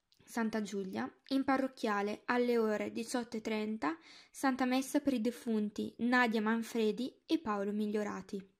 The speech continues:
Domenica ventitré maggio, Pentecoste, in parrocchiale alle ore otto, Santa Messa per i defunti Pedroni Mario ed Elisa, Lorenzi Renzo e Andrea.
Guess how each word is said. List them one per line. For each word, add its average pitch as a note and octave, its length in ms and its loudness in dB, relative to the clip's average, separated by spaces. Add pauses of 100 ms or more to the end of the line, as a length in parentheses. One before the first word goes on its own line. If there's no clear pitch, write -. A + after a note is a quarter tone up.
(1300)
Domenica D4 640 2
ventitré B3+ 520 0
maggio, A3 720 -2
Pentecoste, G#3+ 920 -6 (280)
in C4+ 140 0
parrocchiale C4 800 2
alle B3 300 4
ore G#3+ 200 0
otto, G3+ 460 -4
Santa C4+ 340 2
Messa C4+ 460 2
per B3+ 180 2
i A#3 140 2
defunti G#3 680 -4 (240)
Pedroni B3 520 4
Mario A3+ 580 2
ed A3+ 160 -2
Elisa, G3+ 580 -2 (420)
Lorenzi A#3+ 880 4
Renzo G#3+ 760 -2
e A3 140 2
Andrea. G3+ 520 -2